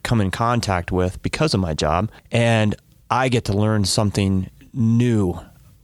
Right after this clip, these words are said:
about the world. I get to know them and get to learn about them, make that, not only that connection,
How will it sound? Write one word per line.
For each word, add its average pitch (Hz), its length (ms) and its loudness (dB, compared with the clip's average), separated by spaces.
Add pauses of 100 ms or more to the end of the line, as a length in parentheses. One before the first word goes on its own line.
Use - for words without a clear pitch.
about 98 400 0
the 104 80 0
world. 95 560 0 (380)
I - 80 0
get - 160 0
to - 80 -2
know 101 480 0 (160)
them 117 640 0 (100)
and 101 140 2
get 107 140 0
to 98 60 -2
learn 104 240 0
about 98 360 0
them, 104 460 2 (200)
make 117 300 0
that, 113 420 0 (260)
not 120 260 0
only 120 180 2
that 104 200 0
connection, 113 720 0